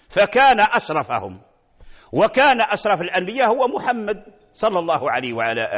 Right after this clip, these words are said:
آله. أكرم من بعث، أكرم هكذا كما، آه،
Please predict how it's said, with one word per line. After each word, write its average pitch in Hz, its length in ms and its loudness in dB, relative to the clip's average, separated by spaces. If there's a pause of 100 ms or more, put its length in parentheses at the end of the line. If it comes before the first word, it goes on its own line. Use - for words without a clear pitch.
آله. 92 180 -12 (760)
أكرم 190 560 0
من 202 220 -2
بعث، 139 320 -6 (720)
أكرم 262 400 2
هكذا 196 540 2
كما، 175 600 0 (500)
آه، 131 580 -2